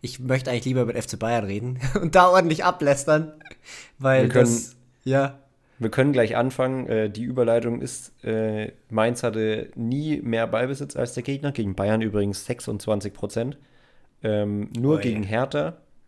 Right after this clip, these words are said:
Speaker 2: hatten sie mal mehr Ballbesitz, da hatten sie siebenundfünfzig
Speaker 1: Haben
Speaker 2: und
Speaker 1: sie gewonnen?
Speaker 2: Hertha,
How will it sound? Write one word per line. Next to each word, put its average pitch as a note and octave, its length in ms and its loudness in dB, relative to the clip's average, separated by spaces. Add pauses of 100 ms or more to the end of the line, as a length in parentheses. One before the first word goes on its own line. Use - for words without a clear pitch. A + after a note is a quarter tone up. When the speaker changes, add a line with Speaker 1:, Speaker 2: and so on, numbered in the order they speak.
(340)
Speaker 2:
hatten - 260 -6
sie A#2 140 -4
mal A#2 180 0
mehr A2+ 220 2
Ballbesitz, B2 500 0
da G#2+ 100 -4
hatten G#2 140 -10
sie G2+ 100 -8
siebenundfünfzig C#3+ 800 -6
Speaker 1:
Haben - 120 -6
Speaker 2:
und - 80 0
Speaker 1:
sie B2 100 -4
gewonnen? A2+ 260 -2
Speaker 2:
Hertha, B2+ 480 0